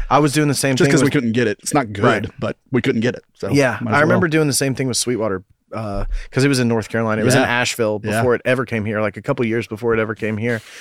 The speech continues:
Speaker 1: But same thing, like, regional craft brewery
Speaker 2: Mm-hmm.
Speaker 1: was not really a thing.
Speaker 2: Right.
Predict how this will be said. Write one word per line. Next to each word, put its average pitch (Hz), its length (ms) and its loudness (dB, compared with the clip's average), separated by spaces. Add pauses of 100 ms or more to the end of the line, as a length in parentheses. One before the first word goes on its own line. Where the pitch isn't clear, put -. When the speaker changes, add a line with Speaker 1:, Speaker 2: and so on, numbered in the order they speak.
(220)
Speaker 1:
But 120 120 2
same 127 220 0
thing, 120 240 2
like, 117 160 -2
regional 120 320 -2
craft 104 320 -2
brewery 117 420 0 (480)
Speaker 2:
Mm-hmm. 120 280 2
Speaker 1:
was 139 120 4
not 165 180 4
really 180 260 4
a 208 60 4
thing. 143 460 0
Speaker 2:
Right. 127 240 0